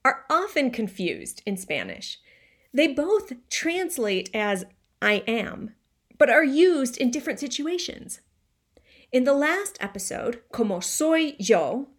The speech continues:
I described myself. In this episode,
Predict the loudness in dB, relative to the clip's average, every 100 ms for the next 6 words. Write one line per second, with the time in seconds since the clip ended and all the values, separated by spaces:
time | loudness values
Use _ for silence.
0 | _ _ _ _ -2 0 0 2 2 2
1 | 2 -2 -6 -8 -10 -14 -18 -20 _ _
2 | _ _ _ _ _ -20 -18 2 2 4
3 | 4 4 2 -4 -4 -4 -4 -4 -4